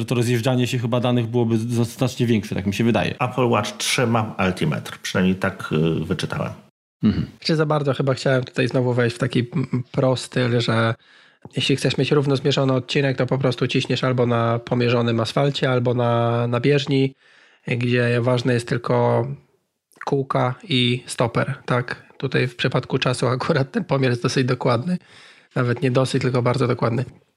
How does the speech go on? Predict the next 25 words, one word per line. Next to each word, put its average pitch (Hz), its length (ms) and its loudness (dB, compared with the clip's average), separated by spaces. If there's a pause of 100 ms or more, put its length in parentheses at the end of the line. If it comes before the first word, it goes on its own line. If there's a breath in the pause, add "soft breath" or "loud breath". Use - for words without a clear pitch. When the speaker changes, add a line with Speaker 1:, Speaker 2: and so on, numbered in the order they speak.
Speaker 3:
Co 131 160 0
do 127 560 2
Apple 143 160 0
Watcha, 185 360 0
to 131 240 0
jednak 135 540 0 (340)
jakby 143 360 0
Apple 156 320 0
buduje 185 460 2
we 135 140 2
mnie 120 180 0
tę 120 260 0
wiarę, 123 380 2
że 120 80 0
oni 113 160 0
wypuszczą 120 380 0
coś - 140 0
takiego, 123 400 0
bo 123 160 0 (320 loud breath)
jeśli 131 340 2
bym 135 540 2
był 147 240 2
biegaczem 156 580 0
na 120 100 0
przykład, 135 720 -2